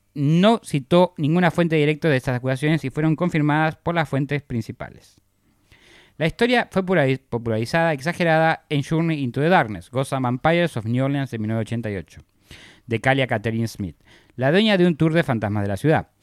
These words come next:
El libro de Smith añadió varios detalles más explícitos a los descubrimientos que supuestamente habían hecho rescatadores de incendio en mil novecientos ochenta y cuatro, mil novecientos, mil ochocientos treinta y cuatro, perdón,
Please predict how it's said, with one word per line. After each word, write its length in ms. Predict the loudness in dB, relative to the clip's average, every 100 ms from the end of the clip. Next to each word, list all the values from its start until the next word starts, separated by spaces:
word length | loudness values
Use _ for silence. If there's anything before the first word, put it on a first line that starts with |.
| -20 _ -6
El 120 | 0
libro 180 | 4 4
de 80 | 4
Smith 260 | 2 0
añadió 360 | 0 2 2 2
varios 180 | 4 2
detalles 360 | 2 0 0
más 200 | 0 0
explícitos 460 | 0 -2 0 -2 0
a 80 | 0
los 100 | 0
descubrimientos 480 | 0 0 0 0
que 60 | -2
supuestamente 460 | -4 -2 0 0 0
habían 200 | -2 -2
hecho 220 | -2 -2
rescatadores 500 | -2 -6 -4 0 0
de 80 | 0
incendio 300 | -2 -6 -4
en 60 |
mil 80 | -6
novecientos 300 | -6 -6 -6
ochenta 0 |
y 40 |
cuatro, 280 | 0 0 0 _
mil 160 | -4
novecientos, 340 | -2 -2 -4 _ _
mil 180 | -6 -4
ochocientos 240 | -4 -4
treinta 200 | -6 -6
y 40 | -8
cuatro, 220 | -10 -10
perdón, 240 | -14 -14